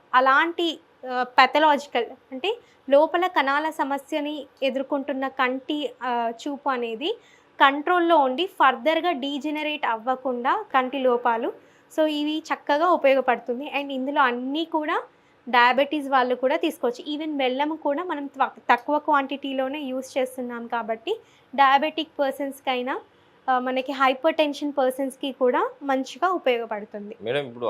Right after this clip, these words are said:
Speaker 2: already మీరు పౌడర్ మనం మిక్స్ చేసుకుంటాం, దీన్ని మిక్సీకి పట్టేస్తాం, తీసుకుంటాం. So, ఎన్నిసార్లు తీసుకోవాలి రోజుకి, ఎంత క్వాంటిటీలో తీసుకుంటే, ఆ, అంటే ఏ ఏజ్ వాళ్ళు ఎంత క్వాంటిటీలో తీసుకోవాలి?
Speaker 1: Depending upon the age and వాళ్ళ sight, ఆ, ఆ, sight defect.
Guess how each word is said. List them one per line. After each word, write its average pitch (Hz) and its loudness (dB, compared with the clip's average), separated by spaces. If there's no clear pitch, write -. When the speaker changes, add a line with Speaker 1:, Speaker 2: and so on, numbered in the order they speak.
Speaker 2:
already 123 -4
మీరు 117 -6
పౌడర్ 98 -6
మనం 98 -10
మిక్స్ 90 -12
చేసుకుంటాం, 85 -10
దీన్ని 82 -18
మిక్సీకి 90 -18
పట్టేస్తాం, - -16
తీసుకుంటాం. 82 -16
So, 160 -2
ఎన్నిసార్లు 135 -4
తీసుకోవాలి 104 -6
రోజుకి, 101 -12
ఎంత 107 -2
క్వాంటిటీలో 107 -6
తీసుకుంటే, 98 -14
ఆ, 107 0
అంటే 117 -4
ఏ 110 -4
ఏజ్ 107 -8
వాళ్ళు 104 -4
ఎంత 101 -8
క్వాంటిటీలో 87 -6
తీసుకోవాలి? 80 -10
Speaker 1:
Depending 339 -4
upon 320 -4
the 320 -2
age 285 -6
and 277 -4
వాళ్ళ 254 2
sight, 269 0
ఆ, 233 4
ఆ, 233 -10
sight 254 0
defect. 247 -2